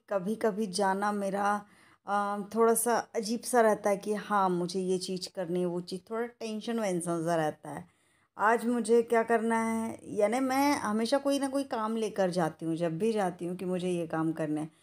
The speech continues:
तो आज मुझे दो तीन, करीब तीन काम है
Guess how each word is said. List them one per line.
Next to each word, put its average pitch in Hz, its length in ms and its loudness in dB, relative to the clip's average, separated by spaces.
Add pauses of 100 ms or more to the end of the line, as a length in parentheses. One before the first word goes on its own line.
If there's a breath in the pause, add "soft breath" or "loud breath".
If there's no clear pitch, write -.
(300 soft breath)
तो 202 80 -8 (140)
आज 233 280 2
मुझे 247 680 2
दो 190 320 -4
तीन, 240 300 0 (160)
करीब 233 320 -4
तीन 247 200 -4
काम 220 320 -2
है 226 180 -6